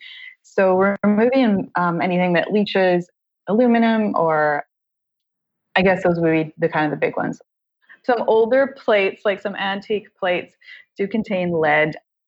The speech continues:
And don't do this, like, all in one day, but, like, you know, take your time and be, like, go through and, and look at what might be in your kitchen in terms of older items that might contain lead or might be leaching metals.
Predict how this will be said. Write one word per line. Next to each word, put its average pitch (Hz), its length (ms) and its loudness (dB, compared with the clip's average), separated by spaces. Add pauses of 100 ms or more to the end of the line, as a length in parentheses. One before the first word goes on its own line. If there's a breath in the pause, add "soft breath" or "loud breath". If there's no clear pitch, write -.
(120)
And 254 100 2
don't 349 160 2
do 339 80 2
this, 277 180 2
like, 208 240 0
all 180 180 2
in 185 120 -2
one 175 220 0
day, 190 560 0 (560 soft breath)
but, 247 180 4
like, 240 240 0 (100)
you 233 80 -4
know, 214 200 0
take 233 280 -4
your 254 80 -2
time 202 280 -4
and 190 140 -8
be, 185 160 -2
like, 175 220 -2
go 180 260 0
through 170 280 0
and, 156 260 -4 (840)
and 185 220 -4
look 185 180 0
at - 160 0
what 175 300 -2
might 180 200 -4
be 175 120 -4
in 170 80 -6
your 165 100 -4
kitchen 160 380 -8
in 151 160 -6
terms 151 340 -8
of 151 180 -2 (680 loud breath)
older 170 360 2
items 156 380 -2
that 151 140 -2
might 147 180 -4
contain 147 500 -6
lead 147 220 -2
or 147 120 0
might 147 260 -4
be 143 120 -4
leaching 147 440 -4
metals. 147 440 -2